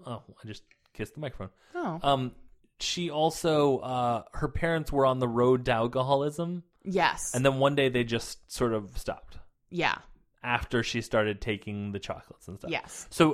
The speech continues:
Speaker 1: apparently the chocolates and the money were basically the payment for keeping the box.
Speaker 2: Right.
Speaker 1: The
Speaker 2: Okay.
Speaker 1: chocolates made your, made the, and the box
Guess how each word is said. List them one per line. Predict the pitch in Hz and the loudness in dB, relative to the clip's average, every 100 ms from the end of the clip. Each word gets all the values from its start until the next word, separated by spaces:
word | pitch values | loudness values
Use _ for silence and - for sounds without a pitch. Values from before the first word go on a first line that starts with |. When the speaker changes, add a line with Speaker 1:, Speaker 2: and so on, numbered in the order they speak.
| - | 2
Speaker 1:
apparently | 139 208 202 | 2 4 4
the | 180 143 | 2 0
chocolates | - 185 180 180 151 | 4 4 6 4 2
and | 143 151 147 | 0 -2 -2
the | 135 | 2
money | 151 151 139 | 4 4 2
were | 127 | 2
basically | 123 135 135 - 139 | 4 2 0 0 0
the | 120 120 113 | 0 -2 -4
payment | - - 160 147 120 107 | -2 -2 0 0 0 -2
for | - 123 117 110 | -4 0 2 0
keeping | - 123 110 107 | -2 -4 -4 -4
the | 101 | -4
box. | 92 - - - _ - | -4 -8 -20 -20 _ -18
Speaker 2:
Right. | 151 151 131 - | -6 -4 -4 -2
Speaker 1:
The | 120 | 2
Speaker 2:
Okay. | 151 | 6
Speaker 1:
chocolates | 147 156 139 - - | 6 6 2 0 -6
made | 131 143 139 127 | 0 2 2 4
your, | 127 127 | 4 4
made | 135 139 131 147 | 0 -2 -2 -8
the, | 139 151 | -2 2
and | 156 151 | 4 4
the | |
box | 135 143 147 - | 4 4 2 -6